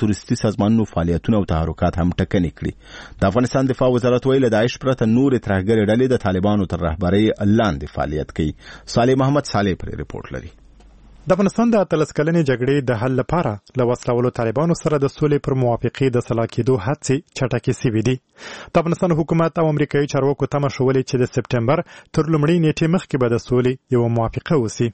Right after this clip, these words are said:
Speaker 2: خو تر اوسه چارواکو نه دي ویلي چې د سولې په دې موافقه کې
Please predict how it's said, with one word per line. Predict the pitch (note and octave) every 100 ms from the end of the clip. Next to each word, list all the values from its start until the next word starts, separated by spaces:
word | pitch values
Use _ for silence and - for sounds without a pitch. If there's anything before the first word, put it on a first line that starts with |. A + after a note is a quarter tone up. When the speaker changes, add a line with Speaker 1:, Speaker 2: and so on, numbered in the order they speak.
| _ _ -
Speaker 2:
خو | B2+
تر | A#2+
اوسه | B2+ B2 -
چارواکو | A2+ B2+ -
نه | C3
دي | D#3
ویلي | D3+ D3 D3
چې | D3+ C#3+ - - -
د | D#3
سولې | - F3 E3
په | C3+
دې | D3+
موافقه | C3 A#2+ C3 F3+ F#3+
کې | B2